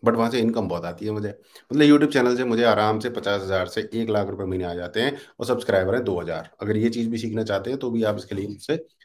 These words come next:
जुड़ सकते हैं। टॉपिक से नहीं भटकते हैं, बात करते हैं कन्वर्जन ट्रैकिंग की। शुरू करते हैं।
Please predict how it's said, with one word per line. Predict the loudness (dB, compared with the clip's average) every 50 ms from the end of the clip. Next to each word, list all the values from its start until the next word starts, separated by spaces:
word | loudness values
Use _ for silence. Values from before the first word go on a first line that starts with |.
| _ _
जुड़ | -16 -2 4 4 4 4
सकते | 4 0 -2 -4 -2 -2 -2 -2
हैं। | -2 0
टॉपिक | 2 2 2 2 0 -2 2
से | 4 6
नहीं | 6 6
भटकते | 6 4 2 2 -2 -2 -4 -2
हैं, | -2 -2 -4 -6 -10 _ _ _ _ _ _ _ _
बात | 6 8 8 8 6 4 0
करते | -2 -2 0 -2 -2 -2
हैं | -2 -4 -6 -4
कन्वर्जन | -2 -2 -2 0 0 -2 -2 -4 -6 -6
ट्रैकिंग | -6 -8 -10 -10 -10 -16 -20 -20
की। | -20 -20 -20 _
शुरू | -18 -6 -4 -4 -2 -2
करते | -4 -6 -6 -8 -14
हैं। | -18